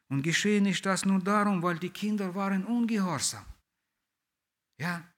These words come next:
das ist so ein schönes Bild auch für uns. Nicht nur Kinder, sondern auch Erwachsene.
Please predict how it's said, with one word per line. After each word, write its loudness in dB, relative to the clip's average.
das 2
ist 4
so 4
ein 4
schönes 4
Bild 2
auch 0
für 0
uns. 0
Nicht 0
nur 0
Kinder, -2
sondern 0
auch -4
Erwachsene. 2